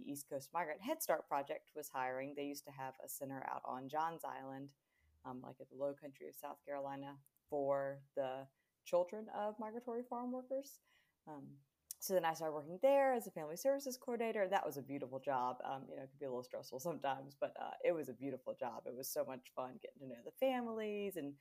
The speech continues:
you know, seeing some folks year after year, kinda getting to know the patterns of when people moved.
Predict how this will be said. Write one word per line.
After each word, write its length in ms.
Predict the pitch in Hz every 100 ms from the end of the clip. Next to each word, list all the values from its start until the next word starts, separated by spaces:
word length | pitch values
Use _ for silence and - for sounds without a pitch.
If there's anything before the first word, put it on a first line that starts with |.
| - _
you 60 | 180
know, 60 | 156
seeing 300 | - 147 139
some 220 | 151 143
folks 280 | 143 131 -
year 160 | 139 135
after 220 | 135 190
year, 640 | 214 233 233 220 214 208 175
kinda 160 | 139
getting 160 | 123 -
to 80 | 135
know 120 | 127
the 60 | - -
patterns 720 | 180 180 170 170 165 160 -
of 100 | 135
when 160 | 135 135
people 280 | 135 135 156
moved. 580 | 190 190 175 170 165